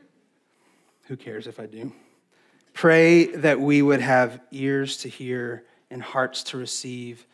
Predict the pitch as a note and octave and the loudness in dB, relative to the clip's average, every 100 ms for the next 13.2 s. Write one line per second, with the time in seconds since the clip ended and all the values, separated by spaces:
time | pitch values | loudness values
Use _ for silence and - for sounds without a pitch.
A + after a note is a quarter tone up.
0 | _ _ - - - B2+ A#2+ - B2+ B2 | _ _ -12 -10 -6 -6 -6 -10 -10 -6
1 | B2+ B2+ - C3 B2 - B2+ A#2+ A#2+ - | -4 -4 -6 -6 -6 -8 -10 -10 -10 -12
2 | A#2+ A#2 B2+ A#2+ A#2 - A#2 A2+ - A#2 | -14 -18 -18 -16 -14 -14 -14 -14 -14 -16
3 | A2+ A2 A2+ - - _ _ _ _ _ | -20 -20 -20 -20 -20 _ _ _ _ _
4 | _ _ _ _ _ _ _ _ _ D3 | _ _ _ _ _ _ _ _ _ -2
5 | D3+ C#3+ C#3 A#2+ A#2+ B2 - B2+ A#2 A2+ | -2 0 -2 -4 -4 -4 -6 -10 -10 -12
6 | A#2+ A2 - - B2+ A#2+ A2 _ _ A2 | -14 -10 -10 -10 -8 -8 -8 _ _ -14
7 | G#2+ - - _ _ _ _ _ _ _ | -14 -14 -18 _ _ _ _ _ _ _
8 | _ _ _ B2 B2 G2+ B2 B2 - B2 | _ _ _ -6 -6 -4 -6 -10 -12 -12
9 | B2 C#3 C3+ C#3 C3+ C3+ - _ _ _ | -8 -6 -4 -2 -2 -4 -10 _ _ _
10 | _ _ _ _ _ _ _ _ _ _ | _ _ _ _ _ _ _ _ _ _
11 | _ _ _ _ _ _ _ _ _ _ | _ _ _ _ _ _ _ _ _ _
12 | _ _ B2 B2 A#2+ A#2+ A#2 A2+ - B2 | _ _ -14 -10 -10 -10 -10 -14 -12 -12
13 | A2+ | -12